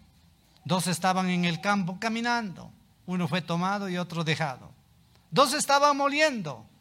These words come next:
Una fue dejada y otra fue tomada. Y aquí de nuevo el Señor insiste. ¿Cómo es el corazón del Señor?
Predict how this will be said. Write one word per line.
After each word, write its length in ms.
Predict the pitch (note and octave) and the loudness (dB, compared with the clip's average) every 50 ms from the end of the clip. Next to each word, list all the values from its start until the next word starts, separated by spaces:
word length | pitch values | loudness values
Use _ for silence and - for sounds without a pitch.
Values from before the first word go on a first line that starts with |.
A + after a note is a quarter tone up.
| _ _ _ _ _ _ _ _ _ _ _ _ | _ _ _ _ _ _ _ _ _ _ _ _
Una 240 | - B3 B3+ A3+ G#3+ | -2 0 2 2 2
fue 160 | D3 G3 G#3 | 2 2 0
dejada 580 | F#3 F#3+ F3 D#3+ G3 G#3 A3 G#3 G#3+ G3 F3+ - - - - _ _ | 2 0 0 2 2 0 0 0 -4 -6 -8 -12 -18 -20 -20 _ _
y 120 | - F3+ F#3+ | 0 2 2
otra 240 | G3 - - D3 | 2 2 -2 -8
fue 160 | - - C#3 B2+ | -8 -8 -10 -8
tomada. 500 | - C3+ B2+ B2 B2+ B2 B2 - - - _ _ _ _ _ _ _ _ _ _ _ _ _ _ _ _ _ _ _ _ _ _ _ _ _ _ _ _ _ _ _ _ | -8 -8 -8 -8 -10 -12 -14 -16 -20 -20 _ _ _ _ _ _ _ _ _ _ _ _ _ _ _ _ _ _ _ _ _ _ _ _ _ _ _ _ _ _ _ _
Y 120 | D#3 D#3+ | 4 4
aquí 420 | E3 D#3+ E3 - F#3+ G3 G3 G3+ | 4 4 2 0 0 2 2 2
de 180 | F#3+ D#3+ E3+ D#3+ | 2 2 2 4
nuevo 540 | D3+ D#3+ E3+ F#3+ G#3 G#3 G#3 F3 F#3 G3+ F#3+ | 4 4 4 4 4 2 2 2 0 0 0
el 100 | F#3 E3+ | -2 -2
Señor 420 | - - F3 E3+ F3 E3+ E3+ D#3+ | -2 -4 -2 -2 0 0 0 0
insiste. 720 | D#3+ D3+ D3 D3 - D#3+ C#3 - - - - B2+ G#2+ G2 _ _ _ _ _ _ _ _ _ - _ _ _ - _ _ | 0 0 -2 0 -2 -2 -2 -4 -8 -12 -14 -18 -18 -18 _ _ _ _ _ _ _ _ _ -20 _ _ _ -20 _ _
¿Cómo 400 | - - A3+ A#3+ B3+ B3+ B3+ A#3 | -10 -8 -6 -4 -4 -2 0 0
es 80 | G#3+ F#3+ | 0 0
el 140 | G3 F3+ D#3+ | 0 -2 -2
corazón 600 | F#3 G3 F#3 F3+ E3 D#3 - F#3 F#3 F3 E3 D#3+ | 0 2 2 4 2 2 2 2 2 2 2 2
del 180 | D3 D3+ C#3 B2+ | 0 -2 -4 -4
Señor? 460 | - - D3+ C#3 C3 C3 A#2+ A2 G2+ | -4 -4 -4 -4 -4 -6 -8 -10 -12